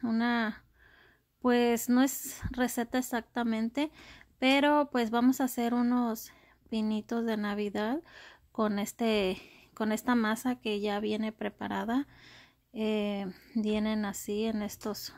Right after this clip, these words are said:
tubitos, ahorita se los voy a mostrar. Y, pues, más que nada es para pasar un rato divertido con nuestros niños. Así que les muestro los ingredientes. Muchas gracias por estar aquí y bienvenidos.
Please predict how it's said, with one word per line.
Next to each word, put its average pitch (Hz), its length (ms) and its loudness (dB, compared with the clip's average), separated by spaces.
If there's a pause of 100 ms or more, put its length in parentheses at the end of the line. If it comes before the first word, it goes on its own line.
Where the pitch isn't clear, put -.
(140)
tubitos, 220 480 -4
ahorita 214 340 -2
se 220 140 -6
los 202 220 -6
voy 202 180 -4
a 202 60 -4
mostrar. 247 480 -2 (560)
Y, 285 120 4
pues, 269 220 4
más 269 180 4
que 294 120 2
nada 269 320 4
es 269 100 -4
para 269 280 0
pasar 226 360 -2
un 240 320 2 (220)
rato 214 720 0 (220)
divertido 208 680 -2
con 208 160 -4
nuestros 190 400 -6
niños. 180 440 -6 (580)
Así 220 360 -2
que 269 280 2
les 247 180 0
muestro 214 300 -4
los 226 220 -4
ingredientes. 180 600 -4
Muchas 262 340 2
gracias 254 360 0
por 214 160 -6
estar 226 280 -2
aquí 247 360 0
y 233 100 0
bienvenidos. 185 720 -4